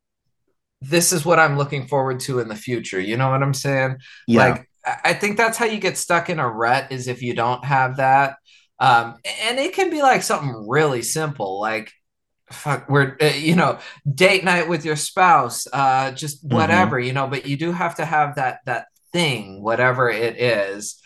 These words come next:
Speaker 1: that it's like, "Okay, just gotta get through the week, just gotta get through the month, just gotta get through whatever, and then I've got this waiting at the other side."
Speaker 2: It's very much, it's very much like that. And the weird thing is, is, like,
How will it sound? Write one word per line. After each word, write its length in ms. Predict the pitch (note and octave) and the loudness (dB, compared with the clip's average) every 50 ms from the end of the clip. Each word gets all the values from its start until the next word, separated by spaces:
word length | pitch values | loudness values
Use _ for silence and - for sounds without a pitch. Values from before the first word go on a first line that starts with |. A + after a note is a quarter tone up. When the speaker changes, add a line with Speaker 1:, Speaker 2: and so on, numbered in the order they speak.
| - - _ _ | -20 -20 _ _
Speaker 1:
that 140 | - B2+ A2+ | -2 0 0
it's 140 | A2+ A2+ - | 0 0 0
like, 160 | B2 A2+ G#2+ | 0 0 2
"Okay, 480 | B2+ C3 C3+ B2+ C3 B2+ G#2 G#2 G#2 _ _ _ | 2 2 2 2 0 -2 -2 -2 -6 _ _ _
just 160 | - B2 - | -8 -8 -2
gotta 180 | - B2 A#2 A#2 | -2 -2 -2 0
get 180 | A2+ A#2+ A#2 - | -2 -6 -6 -4
through 140 | B2+ B2 | -6 -4
the 80 | A#2 A2+ | -4 -4
week, 340 | A2 A2 G#2+ G2+ F#2+ F#2+ - | -4 -4 -6 -6 -8 -8 -10
just 160 | A2+ G#2+ - | -10 -4 -2
gotta 160 | A#2+ A2+ A2 | 0 0 0
get 120 | A2 G#2+ G#2+ | -2 -4 -4
through 120 | A#2+ A2+ | -6 -8
the 100 | G#2+ G#2+ | -6 -4
month, 260 | G#2+ G#2+ G#2+ G2+ F#2+ | -4 -2 -4 -4 -4
just 200 | - G#2+ G#2+ - | -6 -8 -4 -2
gotta 160 | A2 G#2 G#2+ | -2 -4 -2
get 160 | G#2 A2 G#2 - | -4 -6 -6 -6
through 140 | A#2 A2 G#2+ | -6 -4 -2
whatever, 320 | G#2+ G#2+ G#2 G#2 G2 G2 | 0 0 0 0 0 -2
and 180 | G2 G2+ G#2 A2 | -6 -4 -4 -4
then 140 | A2 G#2 G#2 | -2 0 0
I've 160 | G#2+ G#2 - | 0 0 0
got 260 | G#2+ G2 F#2+ - - | 0 0 0 -2 -4
this 260 | A2+ G#2+ G2 - - | -6 -4 -4 -4 -4
waiting 300 | - G2+ G#2 F#2+ G2 F#2+ | -2 -2 -2 -2 -4 -6
at 100 | F#2 F2+ - | -8 -8 -6
the 100 | G#2 F#2+ | -4 -4
other 180 | F#2 F2 F2+ | -4 -4 -4
side." 440 | F2 - - G2+ F2 D#2 D#2 E2 - _ _ _ _ _ - - - _ _ _ _ _ _ _ _ _ _ _ _ _ _ | -6 -4 -2 0 0 0 -2 -4 -8 _ _ _ _ _ -20 -20 -20 _ _ _ _ _ _ _ _ _ _ _ _ _ _
Speaker 2:
It's 140 | F3 E3+ E3 | 4 4 4
very 240 | E3 F#3+ G3+ G#3+ A3 | 4 2 2 4 6
much, 300 | G#3 F#3+ F3+ F3 - - _ _ _ _ _ _ _ | 6 4 4 2 -2 -14 _ _ _ _ _ _ _
it's 160 | D#3+ D#3+ D#3 | 2 2 2
very 220 | F3+ G3 G3 F#3+ | 2 0 2 4
much 220 | F#3 F3 D#3+ C#3+ - | 4 2 2 2 2
like 240 | B2 A#2+ A2 - - | 2 2 2 2 2
that. 300 | G2+ F#2+ F#2+ F#2 F2 E2 - _ _ - | 2 4 4 2 0 -2 -8 _ _ -4
And 480 | C3+ C3+ C3+ C3+ C3+ C3+ C3+ B2+ C3+ - | -2 0 2 2 2 2 0 -2 -4 -2
the 100 | D3+ D3+ | -4 -2
weird 280 | D3 E3+ F3+ F#3 F#3 F#3+ | 0 0 -2 -2 -2 -2
thing 200 | F3 E3 D#3+ D#3 | -2 -2 0 -2
is, 340 | D3 C#3+ C#3 C#3 C3+ C3+ | -2 -2 -2 -4 -4 -6
is, 160 | C3 A#2+ A#2 B2+ | -8 -8 -8 -6
like, 400 | B2 A#2 A#2 A2+ A2 A2 A2 | -4 -2 0 0 -2 -2 -4